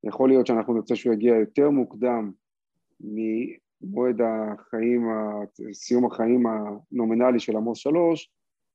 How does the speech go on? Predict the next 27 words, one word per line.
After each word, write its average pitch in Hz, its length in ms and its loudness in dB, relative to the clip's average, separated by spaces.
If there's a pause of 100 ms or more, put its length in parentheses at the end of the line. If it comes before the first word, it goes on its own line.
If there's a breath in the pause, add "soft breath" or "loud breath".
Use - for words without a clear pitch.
(280)
כדי 113 340 2
באמת, 117 440 -2
אה, 107 640 -2 (760)
לייצר 110 380 -4
איזושהי 120 300 -4
כפילות 147 400 -2
באותה 120 240 -4
נקודת 117 360 -6
שמיים, 151 540 -4
דבר 127 160 -4
שהרבה 120 300 -6
חברות 123 380 -4
לוויינים 117 340 -4
עושות, 151 340 -6 (880)
אה, 107 400 -2
לאפשר 110 340 -2
להעלות 120 300 0
שירותים 117 380 -4
מוקדם 117 420 -4
יותר, 147 440 -2
לתת 120 320 -10
גם 113 160 -10
גיבוי, 143 580 2
אה, 151 60 2
ללוויינים 135 520 -2
שלך - 220 -14
בנקודה 120 680 -2